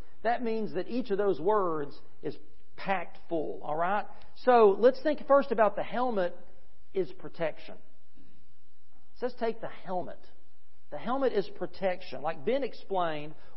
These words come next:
wearing a helmet doesn't give you skill, extra skill, doesn't enhance your abilities, it just preserves your life.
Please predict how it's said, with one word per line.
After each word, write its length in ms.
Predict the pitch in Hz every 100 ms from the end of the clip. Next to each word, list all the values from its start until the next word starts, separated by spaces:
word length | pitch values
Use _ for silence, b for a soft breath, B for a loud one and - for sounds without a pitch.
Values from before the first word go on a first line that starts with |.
| -
wearing 360 | 247 277 247
a 60 | 208
helmet 420 | 175 262 214 202
doesn't 360 | 196 233 220 190
give 160 | 226
you 240 | 196 220 185 - -
skill, 560 | - 285 240 180 226 - B
extra 340 | - 220 - 202 -
skill, 580 | - 277 240 170 190 202 B
doesn't 240 | 202 185 214
enhance 400 | 160 247 247 -
your 100 | 202
abilities, 560 | 196 269 247 175 185 - B B
it 140 | 220
just 180 | 226 -
preserves 460 | 196 170 214 196 170
your 80 | 185
life. 380 | 226 214 -